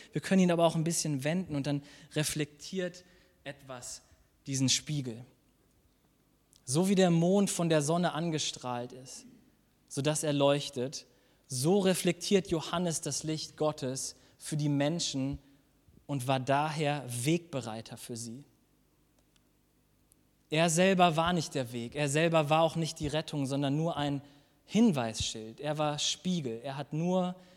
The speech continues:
reflektiert. Wir kommen zum dritten und letzten Punkt. Diese Frage, wie werden wir eigentlich Kinder Gottes?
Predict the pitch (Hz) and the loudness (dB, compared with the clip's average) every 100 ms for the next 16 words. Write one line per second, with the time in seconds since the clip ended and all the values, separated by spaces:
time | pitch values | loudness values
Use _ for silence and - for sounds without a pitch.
0 | - 131 147 - 139 - - 120 135 - | -6 0 0 0 -2 -4 -6 -6 -12 -20
1 | _ _ _ _ - _ _ - - - | _ _ _ _ -20 _ _ -20 -20 -20
2 | _ _ _ _ _ _ _ _ _ _ | _ _ _ _ _ _ _ _ _ _
3 | _ - 135 190 202 190 180 180 147 180 | _ -8 0 2 2 2 4 2 2 2
4 | 202 190 185 180 - - _ 156 151 143 | 2 2 2 0 -8 -20 _ -2 2 2
5 | 147 - - 123 - 117 117 - - _ | 2 0 -6 -8 -8 -12 -12 -16 -18 _
6 | _ _ _ _ _ _ _ _ _ - | _ _ _ _ _ _ _ _ _ -6
7 | 156 165 - 156 165 180 180 139 196 160 | -4 -2 -2 2 4 4 -2 -2 -4 0
8 | 180 214 214 180 165 151 160 170 156 151 | 0 0 0 0 0 0 -2 -2 -2 -4
9 | - - 185 190 180 156 156 151 131 139 | -6 -6 -4 0 0 2 0 -2 -8 -8
10 | - - | -8 -10